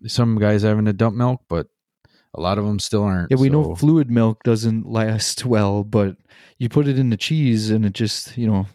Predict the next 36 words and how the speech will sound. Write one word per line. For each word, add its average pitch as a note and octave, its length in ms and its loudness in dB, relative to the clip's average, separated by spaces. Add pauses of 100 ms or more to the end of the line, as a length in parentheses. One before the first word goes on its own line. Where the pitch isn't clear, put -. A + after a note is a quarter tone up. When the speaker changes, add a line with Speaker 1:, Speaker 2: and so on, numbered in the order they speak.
Speaker 2:
more A#2 500 2
age A2+ 380 0
the A2 80 -14
cheese C3+ 340 0
you G#2 60 0
got, A2 300 0
the G#2 80 -2
more A2 260 2
expensive A2+ 440 -2
it A#2 60 -2
is. A2+ 260 0
So G#2 280 -2 (360)
hopefully A2 400 0
we G#2+ 140 2
can G2 380 -2 (380)
keep B2+ 200 -4
that A#2 180 2
whole G#2 180 0
thing G#2+ 220 0
rolling. G#2 360 4
And G#2+ 140 2
like A#2 180 0
you G#2+ 60 0
say, A2+ 180 2
Bill, G#2 320 2
I, F#2+ 140 0 (360)
I A#2 60 2
do A#2+ 160 2
think A#2 320 0
as G#2+ 140 -2
much A2+ 200 0
as G#2 120 -4
the A2+ 100 2
industry G#2+ 320 0
is G2+ 100 -2
trying G2+ 520 0